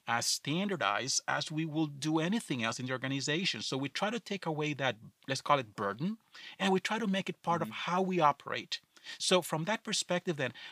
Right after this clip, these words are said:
Speaker 1: what are some of the ways that organizations can achieve better I T governance and comply with some of these rules and regulations that are there to protect the stakeholders? How can we do that?
Speaker 2: Well, I, I think you, you tied into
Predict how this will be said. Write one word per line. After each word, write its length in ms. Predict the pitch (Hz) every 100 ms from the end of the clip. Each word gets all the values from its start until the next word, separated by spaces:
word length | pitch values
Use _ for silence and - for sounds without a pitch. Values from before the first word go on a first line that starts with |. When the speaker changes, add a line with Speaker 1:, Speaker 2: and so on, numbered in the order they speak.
| -
Speaker 1:
what 220 | - 190 233
are 40 |
some 200 | - 220
of 60 | 208
the 100 | 160
ways 240 | 151 160
that 100 | 151
organizations 880 | 143 127 123 104 117 127 117 110 -
can 240 | 127 117
achieve 600 | 117 117 - 143 143 117
better 260 | - 131 135
I 120 | 117
T 180 | - 117
governance 600 | 95 131 202 117 131 - - - - - -
and 160 | 160
comply 420 | - 156 - 185 226
with 120 | 220
some 140 | 175
of 80 | 160
these 200 | 147 120
rules 220 | 135 151
and 80 | 135
regulations 560 | 127 117 120 190 190 165
that 120 | 180
are 100 | 175 -
there 200 | 170 214
to 140 | 220 -
protect 600 | - 170 - 156 156 - - - - 131
the 100 | 143
stakeholders? 840 | - 165 202 - 107 - - - _ -
How 180 | - 226
can 120 | 226
we 60 | 202
do 160 | 226
that? 240 | 190 - - _ _ - - _ _ _ _ _ _ _ _ -
Speaker 2:
Well, 280 | 160 185 -
I, 200 | - 131 -
I 80 | 139
think 400 | 131 180 180 -
you, 180 | 147 139
you 160 | 135
tied 340 | 131 - 233 156
into 320 | 160 131 101